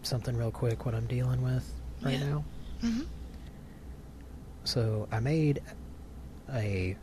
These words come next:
Speaker 1: salmon burger for dinner, and amongst other accoutrements,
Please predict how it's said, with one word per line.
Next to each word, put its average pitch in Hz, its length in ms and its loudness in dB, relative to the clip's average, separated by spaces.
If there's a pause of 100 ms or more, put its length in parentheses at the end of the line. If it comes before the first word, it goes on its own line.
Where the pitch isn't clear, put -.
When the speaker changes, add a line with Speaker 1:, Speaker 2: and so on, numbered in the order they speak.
(140)
Speaker 1:
salmon 151 480 8
burger 104 560 2 (880)
for 110 140 -2
dinner, 98 440 2 (1400)
and 92 840 0 (320)
amongst 120 640 2 (200)
other 110 500 2 (800)
accoutrements, 120 1300 4